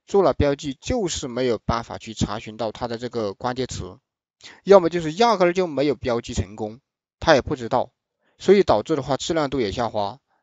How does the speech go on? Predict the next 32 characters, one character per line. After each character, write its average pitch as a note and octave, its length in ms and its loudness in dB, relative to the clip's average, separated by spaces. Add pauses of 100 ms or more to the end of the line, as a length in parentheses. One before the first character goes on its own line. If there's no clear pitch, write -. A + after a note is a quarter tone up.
(240)
有 D#3 180 4
点 C3 180 2
击 B2 160 -6
没 B2 160 -2
咨 C#3 180 -6
询 A2 240 -10
啊， G#2 180 -6
点 G2 180 -10
击 G#2+ 120 -8
不 A2+ 120 -10
错 - 320 -6
误 A2+ 80 -6
啊。 G2+ 200 -10 (560)
我 - 40 -14
们 C#3+ 100 -8
看 E3 160 2
一 - 20 0
下 D3 140 0
这 D#3 140 -4
个 D3 80 -2
是 C#3 160 -6
一 - 20 -6
个 B2 300 -2 (100)
什 - 140 -10
么 A2 80 -10
样 B2+ 120 -4
的 A#2 80 -6
东 D3+ 200 -8
西 D#3+ 100 -12
呢？ A2+ 160 -12 (560)
点 G2 140 -8
开， B2 260 -6